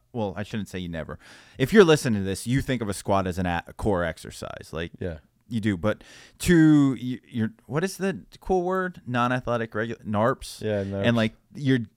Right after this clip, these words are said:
Speaker 1: people just starting out, they don't see that right away. Like, they have to learn that, be taught that,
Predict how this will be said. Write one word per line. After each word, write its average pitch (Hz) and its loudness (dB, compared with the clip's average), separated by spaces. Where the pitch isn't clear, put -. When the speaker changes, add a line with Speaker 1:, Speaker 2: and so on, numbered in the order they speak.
Speaker 1:
people 147 2
just 123 0
starting 117 2
out, 113 -2
they 127 4
don't 151 4
see - -6
that 101 0
right 95 -2
away. 85 -4
Like, 90 -6
they 113 0
have 120 -2
to 123 -4
learn 110 4
that, 104 -2
be 98 -8
taught 101 -4
that, 90 -6